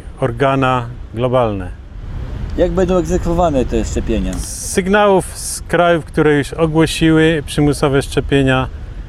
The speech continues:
Speaker 1: Kanada, Niemcy, Australia, Ameryka Południowa, wiele, wiele innych, Francja, wynika, że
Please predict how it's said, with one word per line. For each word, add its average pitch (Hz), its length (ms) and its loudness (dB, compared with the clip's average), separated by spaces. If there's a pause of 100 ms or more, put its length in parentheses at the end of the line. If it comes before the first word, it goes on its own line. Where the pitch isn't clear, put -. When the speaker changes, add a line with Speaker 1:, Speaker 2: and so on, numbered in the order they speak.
(220)
Speaker 1:
Kanada, 131 760 2 (220)
Niemcy, 120 760 0 (260)
Australia, 120 880 2 (840)
Ameryka 135 480 0
Południowa, 123 960 0 (120)
wiele, 131 240 2
wiele 127 260 0
innych, 120 280 -2
Francja, 127 760 0 (280)
wynika, 160 440 0
że 135 340 2